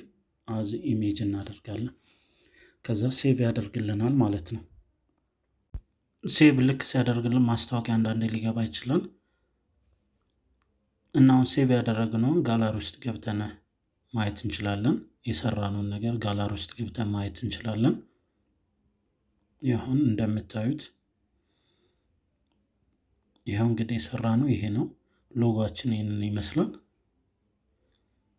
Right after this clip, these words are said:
ከወደዳችሁት ላይክ አድርጉ።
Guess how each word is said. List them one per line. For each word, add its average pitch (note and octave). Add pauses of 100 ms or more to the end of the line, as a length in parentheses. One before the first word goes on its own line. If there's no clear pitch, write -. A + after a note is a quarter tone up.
(760)
ከወደዳችሁት A#2+ (1200)
ላይክ A2+
አድርጉ። G#2+